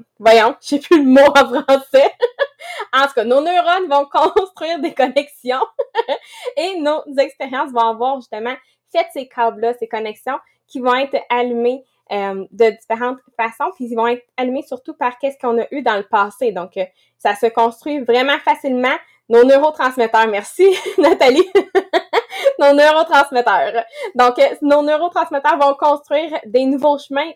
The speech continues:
vraiment facilement quand on est jeune, mais ça va être encore plus difficile de les faire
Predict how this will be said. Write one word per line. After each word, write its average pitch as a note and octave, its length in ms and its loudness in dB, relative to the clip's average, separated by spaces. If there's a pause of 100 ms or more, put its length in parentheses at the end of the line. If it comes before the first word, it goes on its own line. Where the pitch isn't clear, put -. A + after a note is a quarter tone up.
(100)
vraiment C#4+ 280 -2 (120)
facilement C4 440 -8
quand A#3 180 -6
on G#3 140 -4
est G3+ 120 -6
jeune, B3+ 480 0 (400)
mais C#4 260 2 (340)
ça C4 140 -2
va C4 80 4
être C4+ 100 -2
encore C4+ 280 -2 (140)
plus E4+ 200 -6
difficile D4 400 -8
de B3 80 2
les A#3 220 0
faire C4+ 260 -8